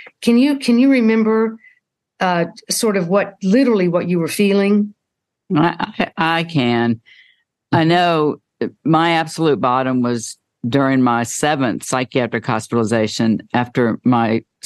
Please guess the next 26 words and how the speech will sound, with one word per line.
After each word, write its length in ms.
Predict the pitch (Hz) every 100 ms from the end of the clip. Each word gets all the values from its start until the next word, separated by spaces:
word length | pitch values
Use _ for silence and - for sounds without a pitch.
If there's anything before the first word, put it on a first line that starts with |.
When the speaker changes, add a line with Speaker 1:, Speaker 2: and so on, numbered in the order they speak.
| -
Speaker 2:
uh, 200 | 123 113
suicide 560 | 101 - 143 135 107 104
attempt. 480 | 101 - 113 71 - - - - - _ _ _ _ _ _ _ _ _ _ _ _ _ -
It 200 | 156 147
was 320 | 160 151 123 _ _ _ -
on 140 | 160
my 100 | 147
birthday, 720 | 139 170 175 131 98 101 110 - -
which 220 | 135 131
happened 320 | 165 147 135
to 40 | 123
be 120 | 123
Mother's 420 | 123 131 127 107
Day 300 | 110 101 104
that 200 | 110 -
year. 500 | 117 110 95 135 127 117 _
And 420 | - 131 127 123 - _ _ -
my 300 | 139 139 143
husband 520 | 151 139 135 123 120 -
told 220 | 147 131
me 100 | 127
I, 100 | 120
I 100 | 123
couldn't 280 | 117 127 120
come 180 | 120 117
home. 440 | 123 120 101 113